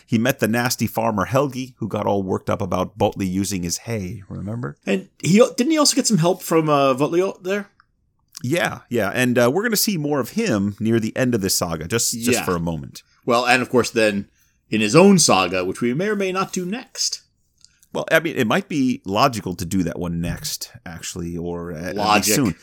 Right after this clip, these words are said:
Speaker 2: <laughs>
Speaker 1: Uh, but, but John, I was, I was, I was thinking of using this year,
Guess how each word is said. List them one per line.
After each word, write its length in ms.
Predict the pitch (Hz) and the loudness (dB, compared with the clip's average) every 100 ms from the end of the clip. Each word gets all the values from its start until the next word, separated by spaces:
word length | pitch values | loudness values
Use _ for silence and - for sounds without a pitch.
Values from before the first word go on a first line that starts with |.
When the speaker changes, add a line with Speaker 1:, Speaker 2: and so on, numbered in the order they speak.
| - | -8
Speaker 2:
<laughs> 300 | 226 196 - _ _ _ | -4 -4 -6 _ _ _
Speaker 1:
Uh, 460 | - - 113 123 107 - - 127 | -10 -4 0 0 -2 -12 -16 0
but, 220 | 131 131 | 4 4
but 140 | 151 151 | 4 4
John, 180 | 190 147 | 4 4
I 80 | 170 | 4
was, 220 | 208 - | 4 4
I 60 | 151 | 2
was, 160 | 151 - - | 2 -2 -4
I 60 | |
was 160 | 143 - | -4 -2
thinking 500 | 180 202 156 127 127 120 | -2 -2 0 0 0 0
of 180 | 107 | 0
using 380 | 127 147 131 113 | 0 0 0 0
this 260 | 113 147 - | 0 0 -2
year, 440 | 101 87 90 139 | -2 -2 -4 -8